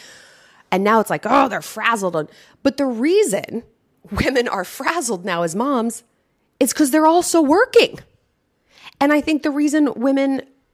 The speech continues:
were presented as elegant back then is because that was simply a lie. I mean, back, back in the day,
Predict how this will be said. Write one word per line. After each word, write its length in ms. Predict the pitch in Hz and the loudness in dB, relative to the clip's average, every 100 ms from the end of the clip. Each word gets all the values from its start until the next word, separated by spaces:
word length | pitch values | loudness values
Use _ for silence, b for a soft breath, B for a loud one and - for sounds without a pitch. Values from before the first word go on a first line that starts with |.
| _ | _
were 160 | 202 247 | -2 -2
presented 480 | 247 240 262 254 233 | -2 -2 -2 -4 -6
as 100 | 196 | -4
elegant 360 | 226 262 262 - | -2 -2 -4 -6
back 160 | 214 | -6
then 200 | 269 320 | -4 -2
is 120 | 269 208 | -2 -4
because 260 | 220 214 | -8 -6
that 140 | 226 220 | -4 -4
was 120 | 214 | -6
simply 340 | 254 247 226 | -6 -4 -4
a 80 | 170 | -4
lie. 460 | 147 202 254 - - b b b b b | -4 -6 -8 -16 -20 b b b b b
I 80 | 220 | -2
mean, 240 | 247 247 - | 0 -2 -4
back, 400 | 185 240 320 - b b b | -2 -2 -2 -8 b b b
back 260 | 202 294 392 | 0 0 0
in 80 | 370 | -2
the 100 | 262 | -2
day, 440 | 226 196 139 - | 0 -2 -2 -6